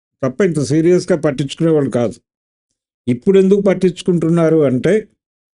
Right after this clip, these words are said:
ఇప్పటి ప్రపంచం వేరు, అప్పటి ప్రపంచం వేరు. బాపు గారు ఒక కార్టూన్ వేశాడు. అంటే ఆయన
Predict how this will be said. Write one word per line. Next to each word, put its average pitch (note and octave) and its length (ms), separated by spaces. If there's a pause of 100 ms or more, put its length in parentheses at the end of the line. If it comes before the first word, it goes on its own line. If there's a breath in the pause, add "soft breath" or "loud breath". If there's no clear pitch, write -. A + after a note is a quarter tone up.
(260)
ఇప్పటి - 320
ప్రపంచం F#3 560
వేరు, E3+ 200
అప్పటి F3+ 300
ప్రపంచం D3 560
వేరు. A#2 280 (880)
బాపు F#3+ 560
గారు F#3 200 (260)
ఒక D3 200
కార్టూన్ E3 520
వేశాడు. C3+ 440 (1040)
అంటే C#3+ 500
ఆయన D3 300